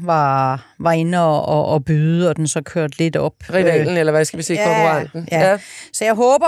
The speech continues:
Speaker 1: bare som investor, at de vil sætte sig ned med deres... Øh, rådgiver,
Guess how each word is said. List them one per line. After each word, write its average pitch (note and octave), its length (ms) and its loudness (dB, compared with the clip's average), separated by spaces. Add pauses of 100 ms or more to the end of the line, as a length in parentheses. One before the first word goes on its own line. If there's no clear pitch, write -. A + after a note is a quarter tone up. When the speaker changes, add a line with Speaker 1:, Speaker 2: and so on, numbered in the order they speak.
Speaker 1:
bare F3+ 220 2
som G#3 180 -6
investor, F3+ 460 2
at F#3+ 120 2
de G#3 60 2
vil F3 80 -4
sætte - 280 0
sig G3+ 140 0
ned F3+ 240 0
med F3+ 160 -2
deres... D3 600 0
Øh, C#3+ 460 0 (420)
rådgiver, C4 560 0